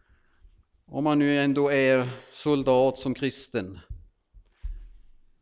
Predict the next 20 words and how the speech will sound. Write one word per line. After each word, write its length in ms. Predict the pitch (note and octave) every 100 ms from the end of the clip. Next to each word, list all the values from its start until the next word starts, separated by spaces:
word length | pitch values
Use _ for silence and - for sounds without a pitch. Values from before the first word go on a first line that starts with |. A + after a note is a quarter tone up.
| _ _ _ - - _ _ _
Och 180 | D3+ C#3+
så 160 | D3+
finns 320 | C#3 D3+ C3+
det 60 | D#3
en 80 | C#3+
kristen 540 | - D#3+ - - D3
i 60 | C#3
den 160 | C#3+
andra 340 | C#3+ C3+ A#2+ A#2
armén 420 | A#2+ A#2 A2+ G#2+
och 100 | A2+
så 100 | D3+
kanske 320 | - C3 D3
den 160 | C#3 C#3
ena 280 | C#3 B2+ B2
brodern 460 | C3+ C3 B2 B2
dödar 320 | B2 A#2+ A#2
den 160 | A2+ A#2
andra 300 | A#2+ A2 G#2+
brodern. 460 | G#2+ G2 G#2 G#2+